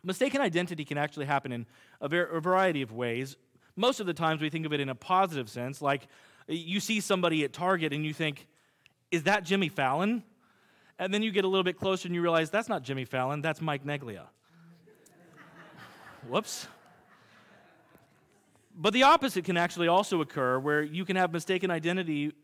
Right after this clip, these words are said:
in a negative sense, for example, Charlie Chaplin once came in third place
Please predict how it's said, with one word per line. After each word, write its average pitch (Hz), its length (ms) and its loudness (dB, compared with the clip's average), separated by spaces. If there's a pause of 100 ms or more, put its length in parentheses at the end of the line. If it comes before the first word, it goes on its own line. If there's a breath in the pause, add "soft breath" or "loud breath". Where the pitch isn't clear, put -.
(120)
in 160 120 -4
a 160 40 -2
negative 170 420 0
sense, 120 460 -10 (320 soft breath)
for 180 140 0
example, 156 680 0
Charlie 196 320 0
Chaplin 151 640 0
once 156 200 -2
came 165 360 -4
in 147 160 -8
third 214 440 -4
place 214 600 -4